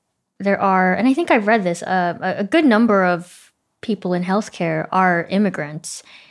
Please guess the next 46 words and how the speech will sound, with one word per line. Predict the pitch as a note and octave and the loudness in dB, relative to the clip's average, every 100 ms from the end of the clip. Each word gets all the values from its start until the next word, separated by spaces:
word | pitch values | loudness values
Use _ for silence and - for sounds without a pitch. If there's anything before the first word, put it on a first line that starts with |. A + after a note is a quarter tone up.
| _ _ | _ _
Filipino | - G#3 G#3 A3 G3+ | 0 0 2 2 4
Americans | G3 G3 G3 F3+ F3 F3 - | 2 0 -2 -2 -4 -6 -6
actually | F#3 F#3 G3 | -6 -4 -4
have | F#3 F#3 | -2 0
a | F3 | 0
long | F3 F3+ F#3 | 0 2 2
<laughs> | G3 G#3+ | 2 0
history | G#3+ G#3+ F#3+ | 0 -2 0
of | F3 | 0
coming | - G3 F#3+ | -2 -2 0
to | F#3+ | 0
America | F3+ F3+ G#3 - E3+ | 0 0 -2 -2 -4
to | E3 G3 | -4 -2
work | F#3 G#3 | 0 0
in | G3 | 0
the | F3+ | -2
healthcare | E3+ F3 - E3+ | -4 -4 -4 -4
industry | F3 F#3 E3 | -4 -4 -4
as | D#3+ G3 | -4 0
nurses | G3 G#3 - F#3 F3 F3 - - - - _ _ _ _ - | 0 0 0 0 0 -2 -12 -20 -20 -20 _ _ _ _ -10
and | - G3 | -2 0
in | F#3 F#3 | 0 0
other, | F#3+ G#3 G3 F3 E3+ - | 0 2 2 2 0 0
um, | F3 E3+ D#3 | -2 -2 -4
you | F3 | -4
know, | E3 | -2
healthcare | F3 E3 - F3 | -4 -4 -4 -4
positions. | F3+ E3+ E3 F3+ E3 | -4 -4 -4 -6 -6
And, | E3+ E3+ | -6 -8
you | - - _ - | -10 -20 _ -10
know, | |
for | F#3+ A#3 | -2 2
a | |
long | A3 G3+ | 4 4
distance, | G3 F#3 F#3+ F#3 | 2 0 0 0
I've | F3+ F3+ | 0 -2
been | E3+ | -4
talking | - E3+ F3+ E3+ E3+ | -2 -2 -2 -4 -4
to | - | -4
a | E3+ | -4
number | E3 E3+ E3+ | -2 -2 -4
of | D#3+ E3 | -4 -6
Filipino | - E3 E3+ E3+ E3 D#3+ | -6 -6 -6 -8 -6 -6
Americans | E3 E3 E3+ E3 E3+ E3 - | -6 -8 -10 -8 -6 -8 -4
in | F#3 G3+ | -2 0
healthcare, | F3 F3+ - F3 E3 | 0 -2 -6 -6 -4